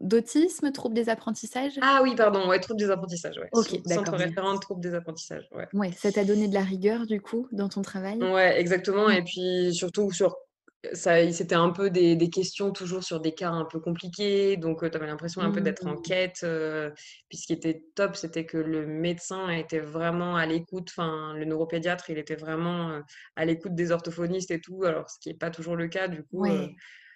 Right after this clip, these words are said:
Speaker 2: ça, c'était vraiment top et puis de les voir, les orthophonistes, défendre leur point de vue et tout, j'étais là : « Ouais, moi, je veux faire comme eux, c'est trop bien ». <laughs>
Speaker 1: <laughs> C'est trop inspirant ça, c'est parfait. <laughs>
Speaker 2: Exactement, ouais, c'est clair, tellement.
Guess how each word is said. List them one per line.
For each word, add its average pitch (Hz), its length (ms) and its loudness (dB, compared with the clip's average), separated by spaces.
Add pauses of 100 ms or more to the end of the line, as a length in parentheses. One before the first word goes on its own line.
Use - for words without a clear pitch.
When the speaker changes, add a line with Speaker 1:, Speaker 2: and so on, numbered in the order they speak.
(340)
Speaker 2:
ça, 208 160 4
c'était 190 200 4
vraiment 180 300 4
top 208 220 4
et 185 80 4
puis 185 460 0
de 180 140 2
les 180 220 6
voir, 202 320 4
les 175 160 2
orthophonistes, 196 560 -2
défendre 175 600 -2
leur 165 160 -2
point 175 180 -2
de 180 100 -2
vue 190 80 -6
et 180 80 -4
tout, 190 120 -6
j'étais - 220 -12
là : « - 140 -6
Ouais, 127 240 -4
moi, 175 180 -2
je 170 100 -6
veux 156 80 -10
faire - 220 -8
comme 175 240 0
eux, 151 100 6
c'est 349 140 6
trop 320 180 6
bien ». 359 260 2 (100)
<laughs> 285 220 2 (1120)
Speaker 1:
<laughs> 339 300 4
C'est - 140 4
trop 277 180 4
inspirant 208 560 4
ça, 202 140 -6
c'est 175 120 -6
parfait. - 540 0
<laughs> 269 200 4
Speaker 2:
Exactement, 220 640 8 (160)
ouais, 185 260 0
c'est 180 160 0
clair, 170 180 -2 (340)
tellement. 170 240 -2